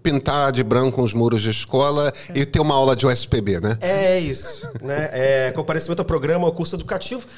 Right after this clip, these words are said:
Speaker 3: É, um, é semelhante àquilo quando você perde a carteira de identidade da pontuação, que você é obrigado a fazer um curso de reciclagem.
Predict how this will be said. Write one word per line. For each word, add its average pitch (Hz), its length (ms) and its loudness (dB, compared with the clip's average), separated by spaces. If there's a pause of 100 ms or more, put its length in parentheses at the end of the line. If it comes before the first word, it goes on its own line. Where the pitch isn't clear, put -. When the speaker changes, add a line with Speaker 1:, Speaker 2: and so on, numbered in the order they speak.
(320)
Speaker 3:
É, 480 60 -6
um, 440 120 -2
é 403 100 -4
semelhante 370 480 -6
àquilo 311 220 -8
quando 240 160 -8
você 220 220 -4
perde 208 220 -6
a - 20 -6
carteira 175 300 -4
de 151 80 -8
identidade 135 560 -6
da 113 80 -6
pontuação, 117 520 -6
que - 80 -18
você 127 140 -8
é 135 40 -2
obrigado 123 300 -4
a - 20 -8
fazer 123 240 -4
um 127 80 -2
curso - 320 -6
de - 60 -10
reciclagem. 131 880 -4